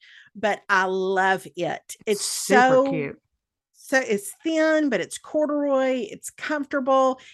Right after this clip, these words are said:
Speaker 1: It runs really big. Um, I got a large, and I could have worn the medium.
Speaker 2: Okay.
Speaker 1: Like, so I would say if you were a small, you would need an extra, extra small.
Speaker 2: Mm-hmm.
Speaker 1: But, um, I got the large just because I wanted to have some flexibility with how I,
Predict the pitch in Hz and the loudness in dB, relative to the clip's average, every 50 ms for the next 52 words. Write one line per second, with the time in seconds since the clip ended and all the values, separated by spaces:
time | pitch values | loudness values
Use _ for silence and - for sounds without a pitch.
0 | - - 226 233 240 254 240 220 214 - 202 202 208 226 247 277 294 320 302 269 | -12 -8 -4 -2 0 0 0 0 -2 -4 -8 -6 -4 -2 -2 -2 -2 -2 -2 -2
1 | 233 214 208 208 208 208 208 202 202 196 - _ - - - - _ _ - - | 0 2 2 4 4 4 4 2 2 -2 -4 _ -20 -20 -20 -20 _ _ -4 -2
2 | 196 196 196 - - 202 220 247 262 269 269 254 220 202 196 214 214 214 226 214 | -2 -2 -2 -2 0 2 2 4 4 4 2 2 2 0 0 2 2 2 2 0
3 | - 190 214 202 220 240 - 277 233 196 - 185 190 196 196 190 185 175 170 165 | -2 -4 -2 -2 -2 -2 -2 -2 -2 -2 -4 -4 -2 -2 0 0 0 -2 -2 -4
4 | 165 165 151 156 - - 76 131 - 233 185 151 202 190 180 - - 175 - 240 | -4 -6 -8 -8 -10 -10 -2 2 2 4 4 4 4 4 4 2 -2 -6 -4 -2
5 | 214 202 220 226 254 240 240 - 269 226 214 202 190 185 - 240 240 247 240 208 | 0 2 2 2 2 0 -2 -2 -2 0 0 0 -2 -6 -8 -8 -6 -2 0 2
6 | 185 175 175 165 - - - 208 208 208 208 226 240 254 262 254 226 233 226 208 | 2 2 0 -2 -6 -10 -6 -2 0 2 2 2 2 0 0 -2 -2 -2 -2 -2
7 | 196 202 196 190 190 185 160 104 185 180 - - 175 - - 160 - - - 170 | -2 -2 -4 -2 -2 -4 -4 -4 -6 -6 -8 -10 -8 -8 -8 -8 -10 -12 -14 -12
8 | 143 - - 180 - 233 220 220 190 208 208 196 202 196 190 - - - - - | -12 -12 -8 -2 2 2 4 4 4 2 0 0 -2 -4 -6 -10 -20 -16 -6 0
9 | - 226 208 190 170 - - - _ - 202 208 196 185 175 165 160 156 151 - | 2 2 2 0 -2 -8 -14 -10 _ 2 4 6 6 6 4 2 0 -2 -6 -8
10 | - - - 220 233 247 247 - 226 190 196 202 196 190 175 165 - - 175 - | -4 0 2 2 4 2 2 2 2 2 4 4 4 4 4 2 -2 -6 -8 -8
11 | - 180 - 196 - - - 185 180 170 185 185 180 175 170 175 - _ _ _ | -8 -8 -8 -8 -6 -4 0 0 0 0 0 -2 -2 -2 -4 -6 -10 _ _ _
12 | - - 196 175 175 175 180 - - 175 - - 175 151 - - 175 180 170 165 | -6 -2 -2 0 0 0 -2 -2 -4 -4 -2 -2 -2 -2 -2 -4 -4 -4 -2 -2
13 | 165 160 156 151 151 147 - 165 143 139 147 147 135 - | -2 -2 -2 -2 -2 0 2 2 4 4 4 2 0 -2